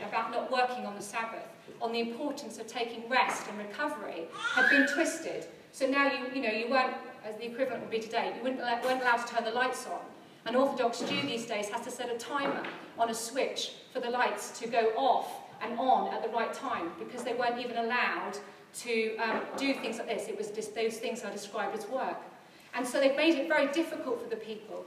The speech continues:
They were bound up in all these rules and all these instructions. And the religious leaders had turned what was meant to be a guide rope for people into a noose around their neck. So here sits Jesus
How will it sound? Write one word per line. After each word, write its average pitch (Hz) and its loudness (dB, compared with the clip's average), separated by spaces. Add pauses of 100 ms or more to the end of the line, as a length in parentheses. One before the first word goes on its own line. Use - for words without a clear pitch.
(160)
They 233 -2
were 240 2
bound 285 6
up 254 4
in 220 -4
all 247 0
these 233 -2
rules 233 2
and 220 -4
all 226 0
these 220 -2
instructions. 202 -4 (680)
And 247 0
the 254 2
religious 277 2
leaders 294 0
had 269 -2
turned 294 -2
what 254 2
was 254 -4
meant 285 0
to - -8
be 240 0
a 214 0
guide 294 0
rope - -2
for - -10
people 196 -8 (300)
into 220 -4
a 220 -2
noose 240 0
around 202 -2
their 196 -6
neck. 196 -6 (1200)
So 285 4
here 349 4
sits 311 -2
Jesus 240 -4